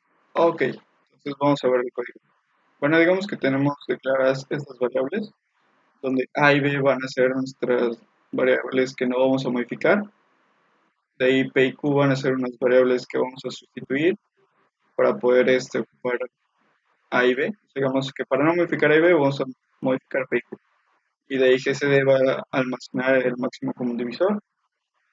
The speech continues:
Y de ahí L S M va a almacenar el mínimo común múltiplo,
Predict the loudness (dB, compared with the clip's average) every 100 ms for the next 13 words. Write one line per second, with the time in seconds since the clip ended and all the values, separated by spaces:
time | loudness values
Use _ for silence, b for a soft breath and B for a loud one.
0 | _ -2 2 2 2 0 2 2 0 -2
1 | 0 2 2 2 2 0 -2 -4 -6 -6
2 | -6 -4 0 0 -2 -4 -8 -8 -10 -8
3 | -8 -8 -12 -20